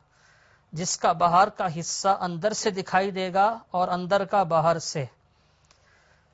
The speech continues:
یہ ایک مشہور ہے کہ جمعے کا روزہ نہ رکھا جائے، تو ایسا نہیں ہے، جمعے کا روزہ رکھ سکتے ہیں،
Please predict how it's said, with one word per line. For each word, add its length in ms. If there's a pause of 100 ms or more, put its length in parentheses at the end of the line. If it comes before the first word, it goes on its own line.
(2000)
یہ 220 (300)
ایک 280 (440)
مشہور 320
ہے 140 (400)
کہ 140
جمعے 340
کا 140
روزہ 300 (360)
نہ 80
رکھا 340
جائے، 180 (340)
تو 80
ایسا 240
نہیں 220
ہے، 80 (1000)
جمعے 340
کا 140
روزہ 180
رکھ 280
سکتے 320
ہیں، 140